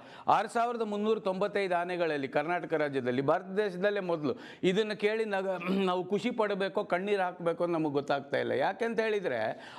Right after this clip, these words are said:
ಆನೆನ ಯಾವುದೋ ಒಂದು ವನ್ಯಜೀವಿ ಪ್ರವಾಸಕ್ಕೆ, ಪ್ರವಾಸಕ್ಕೆ ಬಂದಂಥವ್ನು ನೋಡಿದ್ರೆ ಖುಷಿ ಪಟ್ರೆ, ಇಲ್ಲಿ ರೈತ, ಶ್ರಮಜೀವಿ, ಗ್ರಾ-, ಅರಣ್ಯ ಪ್ರದೇಶ ಸುತ್ತಮುತ್ತಲು ಇರ್ತಕ್ಕಂಥ ಗ್ರಾಮದ ಗ್ರಾಮಸ್ಥರೆಲ್ಲ ಕಣ್ಣೀರಿನಲ್ಲಿದ್ದಾರೆ.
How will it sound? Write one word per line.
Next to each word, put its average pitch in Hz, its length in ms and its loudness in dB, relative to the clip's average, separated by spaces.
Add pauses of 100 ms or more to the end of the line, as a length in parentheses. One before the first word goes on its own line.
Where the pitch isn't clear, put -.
ಆನೆನ 220 500 2
ಯಾವುದೋ 208 340 0
ಒಂದು 214 240 0
ವನ್ಯಜೀವಿ 208 480 0
ಪ್ರವಾಸಕ್ಕೆ, 196 640 0
ಪ್ರವಾಸಕ್ಕೆ 190 560 -2
ಬಂದಂಥವ್ನು 185 560 0
ನೋಡಿದ್ರೆ 180 260 0
ಖುಷಿ 170 280 -2
ಪಟ್ರೆ, 143 800 -2
ಇಲ್ಲಿ 233 240 4
ರೈತ, 208 360 -2 (200)
ಶ್ರಮಜೀವಿ, 220 560 0
ಗ್ರಾ-, 185 800 0
ಅರಣ್ಯ 180 520 0
ಪ್ರದೇಶ 202 360 0
ಸುತ್ತಮುತ್ತಲು 208 600 0
ಇರ್ತಕ್ಕಂಥ 190 400 0
ಗ್ರಾಮದ 185 440 0
ಗ್ರಾಮಸ್ಥರೆಲ್ಲ 190 680 0
ಕಣ್ಣೀರಿನಲ್ಲಿದ್ದಾರೆ. 165 1080 0